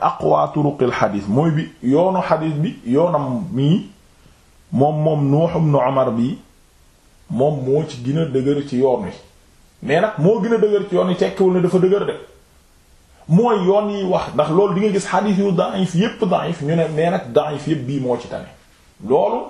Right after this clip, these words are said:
wala li imaam at-Tirmidhi di wax, loolu te mu induire ku, ku, ku, ku, ku, ku bàyyiwul xel en erreur.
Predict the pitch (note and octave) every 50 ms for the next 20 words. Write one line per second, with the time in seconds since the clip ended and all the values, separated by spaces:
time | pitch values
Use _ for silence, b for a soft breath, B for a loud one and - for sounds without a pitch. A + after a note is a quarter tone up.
0 | - - - D3+ E3+ F#3+ G3+ F#3 - - B B B B B B - D#3+ - -
1 | A3 A3+ A3 G#3+ A3 G#3 - - F#3+ G3 F#3+ F#3 E3 D3 D#3 D3+ C3+ B2+ A2 -
2 | - - - F#2+ B2 C#3 F3 G3+ G#3 G#3+ A3+ A#3 A#3 A3 G3+ - - E3+ F3 G3+
3 | G#3+ G#3+ A3 - G#3+ G#3+ A3 G#3+ F#3 E3 D#3 F#3 F#3+ G3 G3 F3 E3+ - - G3
4 | G3 F#3+ - - F3+ F3 - F#3 F3 - - F#3 E3+ - - F3 D#3 - F#3+ F#3
5 | E3+ C3+ D3+ D#3+ E3 F3 E3 D3+ D3 - F3 D#3 - - D#3 D3+ E3+ F#3 G3+ F#3+
6 | D#3+ B2